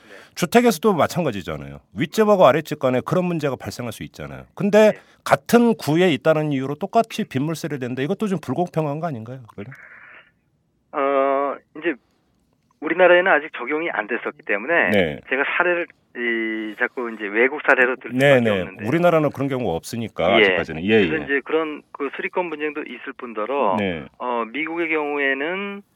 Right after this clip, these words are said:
Speaker 2: 그 배수 유역에 하천, 하천이 받아들일 수 있는 어느 지역은 하천에서 많이 받아들일 수가 있고
Speaker 1: 그렇죠.
Speaker 2: 어느 지역은 적게 받아들일 수가 있어서
Speaker 1: 예.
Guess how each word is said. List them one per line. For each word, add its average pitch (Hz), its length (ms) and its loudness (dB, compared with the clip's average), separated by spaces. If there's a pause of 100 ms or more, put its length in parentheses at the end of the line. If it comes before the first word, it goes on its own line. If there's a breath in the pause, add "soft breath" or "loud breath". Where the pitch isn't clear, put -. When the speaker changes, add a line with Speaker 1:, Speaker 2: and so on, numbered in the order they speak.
(260)
Speaker 2:
그 127 240 -4
배수 147 380 2
유역에 127 460 0
하천, 190 360 6 (300)
하천이 - 600 -4
받아들일 147 760 0
수 151 80 -8
있는 151 320 -6 (220)
어느 165 280 -2
지역은 170 560 -2
하천에서 165 460 -4
많이 107 240 -2
받아들일 123 560 -2
수가 95 160 -4
있고 92 500 -4
Speaker 1:
그렇죠. 110 380 -6 (100)
Speaker 2:
어느 131 260 -4
지역은 147 600 -2
적게 113 220 -6
받아들일 120 600 -2
수가 135 140 -2
있어서 113 520 0
Speaker 1:
예. 82 300 -2